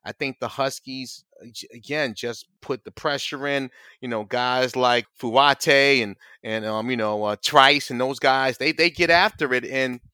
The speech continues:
I, I just think that, um, Texas is, a lot of people don't see Washington, Brad. You're on the West Coast,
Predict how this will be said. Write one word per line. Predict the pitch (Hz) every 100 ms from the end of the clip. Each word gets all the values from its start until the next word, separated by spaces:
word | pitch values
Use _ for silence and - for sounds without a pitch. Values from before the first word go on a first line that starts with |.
| -
I, | 107 -
I |
just | 127 147 143
think | 156 139
that, | 143 139 135
um, | 135 131 120 104 _ _ -
Texas | 180 180 180 143
is, | 135 _ _
a | 165 160
lot | 214 262
of |
people | 269 240
don't | 233
see | 196 233 208
Washington, | 147 131 - 120 117
Brad. | 120 120
You're | 127 202
on |
the | 180
West | 143 143 -
Coast, | 135 113